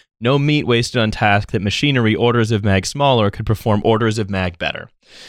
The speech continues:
Let superfluous deckhands weigh down other ships, if the non-ascendant hordes needed to attach some pretense of usefulness to their lives.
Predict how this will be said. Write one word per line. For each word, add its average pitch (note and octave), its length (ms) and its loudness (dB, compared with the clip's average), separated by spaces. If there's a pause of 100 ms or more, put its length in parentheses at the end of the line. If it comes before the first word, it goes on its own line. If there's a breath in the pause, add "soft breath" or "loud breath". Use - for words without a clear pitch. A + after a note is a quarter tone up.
(160 loud breath)
Let B2+ 160 -2
superfluous D#3+ 560 0
deckhands B2 540 0
weigh A2 240 2
down G#2+ 220 0
other G#2+ 240 2
ships, - 420 -4
if G#2 100 -8
the - 80 -8
non-ascendant A#2 720 0
hordes G#2+ 400 0
needed G2+ 240 -2
to G#2 100 -2
attach A2 320 -2
some G#2+ 160 -6
pretense B2+ 460 0
of G#2+ 100 -4
usefulness F#2+ 460 0
to - 80 -10
their F2 160 -2
lives. F2 460 -6